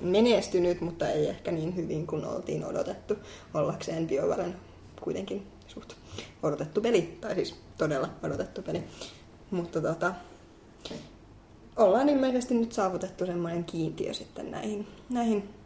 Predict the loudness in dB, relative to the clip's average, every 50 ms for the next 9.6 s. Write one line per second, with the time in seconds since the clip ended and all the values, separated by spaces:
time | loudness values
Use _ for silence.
0 | -20 -20 -10 -2 -2 -2 -2 -2 -8 -14 -18 -20 -20 -20 -18 -6 2 6 8 10
1 | 10 10 10 8 6 4 0 -2 0 2 0 0 0 -2 -2 -2 -2 0 -2 -4
2 | -4 -4 -4 -4 -2 -2 0 0 0 0 -2 -2 -6 -10 -4 -2 0 0 4 4
3 | 4 4 2 0 -6 -10 -8 -6 -4 -2 0 2 2 2 2 2 2 2 2 2
4 | 2 0 -2 -2 -2 -2 0 0 0 0 0 -2 -2 0 -2 -2 -2 -4 -6 -4
5 | -4 -4 -2 -2 -2 -2 -4 -4 -8 -14 -18 -18 -16 -18 -18 -18 -12 -6 -4 -2
6 | 0 0 -2 -4 -6 -12 -18 -20 -16 -6 -4 -4 -2 -2 -2 -2 0 0 0 -4
7 | -4 -4 -2 0 0 0 0 0 -2 -2 -4 -4 -6 -6 -6 -8 -8 -8 -10 -8
8 | -8 -6 -6 -8 -8 -6 -8 -6 -6 -8 -6 -4 -4 -4 -4 -4 -4 -4 -4 -6
9 | -8 -8 -8 -6 -6 -6 -6 -6 -6 -6 -6